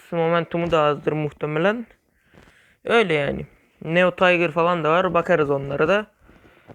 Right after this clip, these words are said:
Valla bir besmeleyi çekeyim yani diye düşünüyorum. Bundan zaten vermeyecek. Üçüncü step'te bir tane S S R garanti diyor.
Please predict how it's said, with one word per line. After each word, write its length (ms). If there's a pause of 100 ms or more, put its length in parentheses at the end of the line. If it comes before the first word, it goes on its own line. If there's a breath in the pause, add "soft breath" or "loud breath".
(520 soft breath)
Valla 360
bir 240
besmeleyi 580
çekeyim 540
yani 400
diye 220
düşünüyorum. 540
Bundan 280
zaten 260
vermeyecek. 480 (440 loud breath)
Üçüncü 360
step'te 400
bir 60
tane 300
S 120
S 160
R 40
garanti 480
diyor. 240